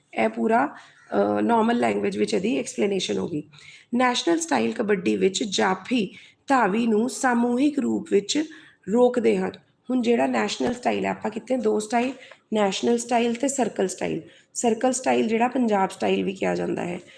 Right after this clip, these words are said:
ਹੁਣ ਨੈਸ਼ਨਲ ਸਟਾਈਲ ਵਿੱਚ ਕਹਿੰਦੇ ਕੀ ਹੁੰਦਾ ਹੈ ਕਿ ਜਿਹੜਾ ਧਾਵੀ ਹੈ, ਮਤਲਬ ਇਹ ਵਾਲਾ ਬੰਦਾ, ਇਸ ਨੂੰ ਸ-, ਸਮੂਹਿਕ ਰੂਪ ਵਿੱਚ ਜਿਹੜੇ ਵਿਰੋਧੀ ਟੀਮ ਹੈ, ਜਿਹੜੇ ਜਾਫੀ ਨੇ, ਇਹ ਵਾਲੇ ਜਿਹੜੇ ਜਾਫੀ ਨੇ,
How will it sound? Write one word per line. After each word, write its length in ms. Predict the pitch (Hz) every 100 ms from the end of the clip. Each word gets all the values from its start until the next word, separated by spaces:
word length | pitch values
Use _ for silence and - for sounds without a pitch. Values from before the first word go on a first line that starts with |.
| - _
ਹੁਣ 100 | 254
ਨੈਸ਼ਨਲ 400 | 247 226 226 269
ਸਟਾਈਲ 380 | 262 277 240 220
ਵਿੱਚ 140 | 233 -
ਕਹਿੰਦੇ 320 | 226 208 226
ਕੀ 200 | 247 240
ਹੁੰਦਾ 320 | 233 190 196
ਹੈ 340 | 190 196 - - - - - -
ਕਿ 120 | 254
ਜਿਹੜਾ 400 | 226 233 220 254 - - _ _ _ _ _ _ _ _ - - -
ਧਾਵੀ 420 | 220 202 180 202
ਹੈ, 100 | 202
ਮਤਲਬ 300 | 160 - 226
ਇਹ 160 | 233 202
ਵਾਲਾ 200 | 202 202
ਬੰਦਾ, 400 | 175 170 170 - - - - _ -
ਇਸ 260 | 269 -
ਨੂੰ 440 | 277 233 226 277 - _
ਸ-, 160 | - - _ _ _ _
ਸਮੂਹਿਕ 720 | - - 247 247 247 240 294 277
ਰੂਪ 220 | 233 214 -
ਵਿੱਚ 260 | 185 -
ਜਿਹੜੇ 180 | 220 233
ਵਿਰੋਧੀ 480 | 233 226 226 220 285
ਟੀਮ 240 | 254 196
ਹੈ, 80 | 185
ਜਿਹੜੇ 220 | 196 226
ਜਾਫੀ 480 | 196 196 185 - 220
ਨੇ, 180 | 175 -
ਇਹ 100 | 190
ਵਾਲੇ 220 | 202 202 220
ਜਿਹੜੇ 220 | 214 214
ਜਾਫੀ 440 | 202 180 - 220
ਨੇ, 260 | 196 175